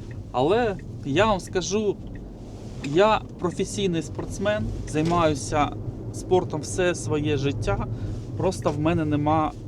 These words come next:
результатів. Так що, якось так. Але,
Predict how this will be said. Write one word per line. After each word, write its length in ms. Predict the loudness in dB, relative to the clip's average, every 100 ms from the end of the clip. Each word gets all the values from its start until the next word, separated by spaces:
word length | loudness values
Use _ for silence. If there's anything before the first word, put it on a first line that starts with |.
| -10 -6
результатів. 760 | -2 0 0 0 -2 -2 -8 -12 -14 -14 -14 -14 -14 -14 -14 -14 -16 -16 -14 -14 -12
Так 180 | -10 -10
що, 260 | -10 -8 -8 -8 -6
якось 460 | 0 0 -2 -6 -2
так. 340 | 0 0 -4 -14 -14 -14 -14 -14 -14 -12 -12 -10 -10 -10 -10 -8 -8 -6 -6 -8 -8 -10 -10 -8 -8 -8 -8 -8 -6 -8 -8 -8 -8 -8 -10 -10 -8 -10 -10 -10 -10 -10 -2
Але, 460 | 2 6 6 4